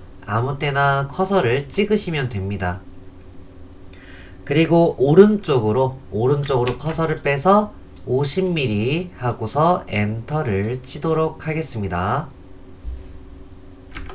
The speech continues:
자, 그럼 확대를 좀 할게요. 자, 확대를 하고 이번에는 위쪽으로, 역시나 위로 뺀 상태에서 오십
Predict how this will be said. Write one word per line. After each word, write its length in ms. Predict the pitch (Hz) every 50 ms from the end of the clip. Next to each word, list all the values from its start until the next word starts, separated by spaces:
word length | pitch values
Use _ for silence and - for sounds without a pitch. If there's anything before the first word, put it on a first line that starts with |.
| - - - - - - - - - - - - - - - - - - - - - - - - - - - - - - - - 69 - - - - - - - - - - - - - - -
자, 160 | - - 131
그럼 200 | 123 143 147 147
확대를 580 | 147 202 214 - - - 240 233 208 202 190 190
좀 160 | - 156 143
할게요. 720 | 143 165 180 185 - 165 151 131 117 117 131 156 180 190 180 -
자, 160 | - - 104
확대를 500 | 107 139 143 - - - 139 131 135 127
하고 460 | 131 143 143 175 190 180 113 92 - - - - - - - - - - -
이번에는 840 | 131 135 131 165 180 180 180 175 165 170 170 170 170 156 123 107
위쪽으로, 880 | 117 143 151 - - - - 190 185 147 120 110 104 117 120 113 107 - - -
역시나 520 | 104 104 101 - - - 120 117 117 113
위로 340 | 101 98 107 110 120 120 -
뺀 220 | - 175 180 175
상태에서 800 | 165 185 180 175 165 - 139 123 117 110 110 151 165 180 185 - - - - - - -
오십 540 | 113 123 143 143 - - 185 190 190 -